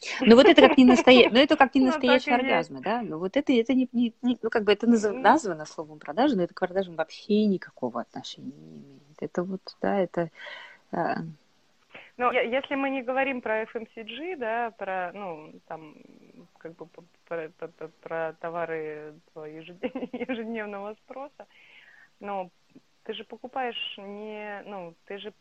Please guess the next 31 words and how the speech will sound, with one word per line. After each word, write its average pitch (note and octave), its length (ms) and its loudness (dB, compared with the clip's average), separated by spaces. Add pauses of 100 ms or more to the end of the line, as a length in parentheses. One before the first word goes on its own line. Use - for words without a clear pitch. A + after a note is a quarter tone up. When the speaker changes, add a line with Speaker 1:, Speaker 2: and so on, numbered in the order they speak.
(300)
Speaker 2:
как G3 140 -12
бы, G3 100 -10
я B3 220 -4
как - 180 -16
покупатель, G#3 560 -10
я F#3 140 -12
покупаю A3+ 460 -10
будущее. F3 600 -18 (1080)
Что - 260 -10
со G#3 120 -12
мной G3+ 180 -10
произойдёт, F#3+ 580 -8
если G3 200 -16
я, F3+ 200 -6
я F3+ 260 -10
заимею F3 580 -14
это? - 380 -16 (440)
Ну G#3 120 -10
и B3+ 120 -6
все, C4 240 -10
собственно, E3 320 -16
занимаются D#3+ 440 -18
продажей D3+ 380 -16
Speaker 1:
М-м. D3+ 180 -2
Speaker 2:
будущего. D#3 360 -4 (1000)
Speaker 1:
Смотри, E3+ 440 8
мы F3 140 6
когда G#3 260 10
Speaker 2:
Ну, F#3 40 -8
Speaker 1:
выбер-, G#3 320 2
Speaker 2:
будущего F#3 460 -8